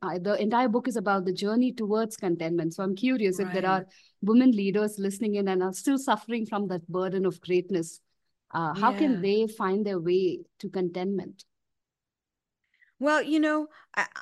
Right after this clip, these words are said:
Speaker 2: actually what I found in my, this was based on my doctoral research. So I interviewed a hundred women and, uh, or surveyed and then interviewed ten. And, and I found that, um, you know, it wasn't that they were lacking happiness, they were lacking contentment.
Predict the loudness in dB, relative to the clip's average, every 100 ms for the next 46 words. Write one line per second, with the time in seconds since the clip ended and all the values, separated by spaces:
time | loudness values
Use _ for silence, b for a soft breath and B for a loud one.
0 | -8 0 0 -2 -2 -2 2 2 2 0
1 | -2 0 0 -2 -4 -4 -4 -6 -6 -4
2 | -2 -2 -2 -6 -4 -2 -4 -4 -8 -6
3 | -6 -8 -10 -10 -12 -10 -8 -4 -4 -4
4 | -6 -6 -4 -2 -2 -6 -10 -8 -4 -4
5 | -4 -6 -6 -4 -4 -4 -6 -8 -10 -10
6 | -10 b b b b _ -16 -10 -4 -4
7 | -4 -10 -16 -4 -2 0 -2 -2 -2 -2
8 | -2 -2 -2 -4 -4 -6 -8 -8 -12 -12
9 | -12 -10 -10 -10 -12 b b b _ -6
10 | -6 -6 _ _ _ _ -10 -8 -8 -6
11 | -4 -4 -4 -6 -10 -12 -10 -8 -8 -10
12 | _ _ _ _ _ _ _ _ -6 -6
13 | -4 -6 -6 -6 -6 -4 -4 -4 -6 -6
14 | -6 -6 -6 -6 -8 -8 -8 -8 -6 -6
15 | -8 -8 -12 -12 -12 -12 -12 -14 -18